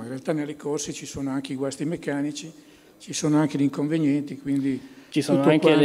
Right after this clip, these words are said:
Speaker 1: quanto
Speaker 2: la polvere e
Speaker 1: cos-
Speaker 2: le pietre negli occhi,
Speaker 1: Certo,
Speaker 2: la Targa Florio
Speaker 1: certo.
Speaker 2: insegna molto su questo.
Speaker 1: Quindi avendone già fatte diverse, aveva già, e questa era la sesta Targa Florio a cui partecipava,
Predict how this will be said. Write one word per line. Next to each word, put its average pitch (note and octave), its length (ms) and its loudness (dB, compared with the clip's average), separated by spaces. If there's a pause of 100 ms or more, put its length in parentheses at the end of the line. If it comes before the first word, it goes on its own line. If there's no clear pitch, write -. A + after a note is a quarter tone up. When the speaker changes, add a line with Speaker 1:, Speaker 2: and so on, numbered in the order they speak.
Speaker 1:
quanto D#3 180 4
Speaker 2:
la C#3 100 2
polvere G3 460 8
e - 20 8
Speaker 1:
cos- C#3+ 100 8
Speaker 2:
le C#3+ 100 6
pietre D3 320 4
negli C#3 220 6
occhi, D#3 280 6
Speaker 1:
Certo, C3 160 4
Speaker 2:
la C3 40 2
Targa B2 140 2
Florio D#3 260 6
Speaker 1:
certo. C3 100 8
Speaker 2:
insegna C3+ 400 4
molto B2+ 1000 6
su A#2 140 -8
questo. A2 400 0 (180)
Speaker 1:
Quindi D3 220 -2
avendone D#3 400 0
già D#3 120 0
fatte D3+ 300 -2
diverse, D3+ 560 0
aveva C#3 260 -2
già, C#3+ 140 -2 (100)
e C#3+ 160 -4
questa E3+ 280 2
era C#3+ 160 4
la C#3 180 2 (280)
sesta E3 420 2
Targa C#3 300 -4
Florio C#3 340 0
a C3 40 -6
cui C3+ 120 -6
partecipava, C3 1000 -8